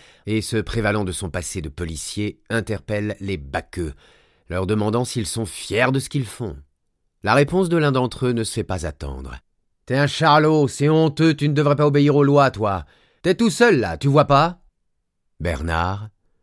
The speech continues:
retraité après vingt-trois ans dans la marine, intervient. « Non, il n'est pas tout seul. Moi aussi j'étais dans l'armée. Et il a raison. » Les baqueux grommellent et reculent, un peu pris au dépourvu.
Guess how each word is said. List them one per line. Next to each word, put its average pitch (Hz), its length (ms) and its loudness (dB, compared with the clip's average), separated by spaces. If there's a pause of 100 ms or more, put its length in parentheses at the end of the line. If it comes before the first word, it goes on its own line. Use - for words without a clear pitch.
(180)
retraité 104 580 -2
après 98 280 -2
vingt-trois 95 760 -6
ans 90 80 -4
dans 82 140 -6
la 85 80 -4
marine, 85 320 -4
intervient. « 73 580 -8 (840)
Non, 170 420 2 (100)
il 147 200 0
n'est 147 100 2
pas 123 220 0
tout 98 140 -10
seul. 82 420 -8 (560)
Moi 156 160 4
aussi 160 320 0
j'étais 127 240 -2
dans 123 100 0
l'armée. 104 480 0 (480)
Et 156 140 2
il 147 80 4
a 123 80 6
raison. » 101 480 -2 (720)
Les 78 100 -6
baqueux 85 260 -2
grommellent 73 640 -4
et 78 80 -8
reculent, 69 520 -10 (360)
un 82 160 -6
peu 87 160 -4
pris 85 180 -6
au 78 60 -4
dépourvu. 69 640 -10